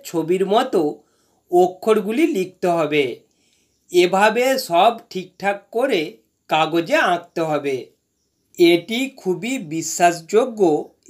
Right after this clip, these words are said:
এবং পরীক্ষিত। এটা যে বা যারা অবিশ্বাস করবে তাদের জীবনে নেমে আসবে খুব খারাপ সময়। নকশা কাটার পর কাগজটিকে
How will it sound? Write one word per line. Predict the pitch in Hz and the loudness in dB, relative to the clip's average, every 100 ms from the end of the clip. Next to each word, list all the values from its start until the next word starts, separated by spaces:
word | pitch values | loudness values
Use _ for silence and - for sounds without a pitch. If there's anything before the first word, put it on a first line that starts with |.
| 175 | -2
এবং | 165 240 311 - | 2 0 0 0
পরীক্ষিত। | 190 175 165 - 170 151 139 117 _ _ _ _ _ _ _ - | 2 2 -2 -10 -8 -6 -6 -8 _ _ _ _ _ _ _ 4
এটা | 170 170 214 233 254 165 | 4 4 4 4 2 0
যে | 160 165 175 | 0 0 2
বা | 208 226 156 | 2 2 -2
যারা | 147 156 196 247 147 156 | 0 2 2 2 0 -4
অবিশ্বাস | 151 170 160 - 175 170 - | -4 -10 -8 -2 -2 -2 -4
করবে | 196 277 208 147 - _ _ _ 156 | -4 0 0 0 -4 _ _ _ -4
তাদের | 147 147 180 160 | -2 -2 -4 -4
জীবনে | 165 180 214 247 262 | -8 -2 -2 -2 0
নেমে | 180 165 170 175 | 0 2 2 2
আসবে | 214 233 190 147 - _ _ | 2 -2 -2 -2 -8 _ _
খুব | 226 311 - - | -4 -4 -4 -6
খারাপ | 165 160 156 - 165 | 0 2 0 -4 -10
সময়। | 151 139 123 - _ _ _ _ _ _ - | -6 -6 -8 -14 _ _ _ _ _ _ -10
নকশা | 165 160 170 170 - 220 247 - | -2 4 4 2 2 4 4 0
কাটার | 151 151 170 170 - | -4 2 2 2 0
পর | 208 247 262 | 2 2 -2
কাগজটিকে | 147 147 165 156 - 247 269 180 | -4 -2 -4 -10 -12 -12 -4 -4